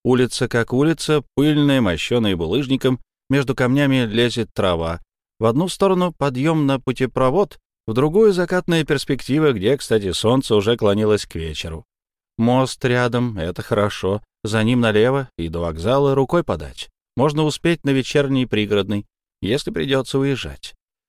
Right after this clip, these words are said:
Федя вздохнул и вошел в дом. Третий этаж, как у Сяопина, вот только лестница узкая и совсем не мраморная. И вообще все неуютно.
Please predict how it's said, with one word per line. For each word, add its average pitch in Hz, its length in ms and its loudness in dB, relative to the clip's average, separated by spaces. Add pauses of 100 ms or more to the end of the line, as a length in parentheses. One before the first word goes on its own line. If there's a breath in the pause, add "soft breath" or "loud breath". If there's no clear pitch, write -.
(300)
Федя 123 220 2
вздохнул 120 560 0
и 123 40 0
вошел 107 360 -2
в 95 40 -6
дом. 98 340 -2 (640)
Третий 151 540 -2
этаж, 175 480 -2
как - 260 -4
у 139 80 2
Сяопина, 143 720 2
вот 147 200 -2
только 151 300 0
лестница 143 600 0
узкая 123 360 -2
и - 20 -6
совсем 110 480 -2
не 101 100 0
мраморная. 82 600 -6 (500)
И 117 60 2
вообще 165 260 0
все 156 220 0
неуютно. 147 760 0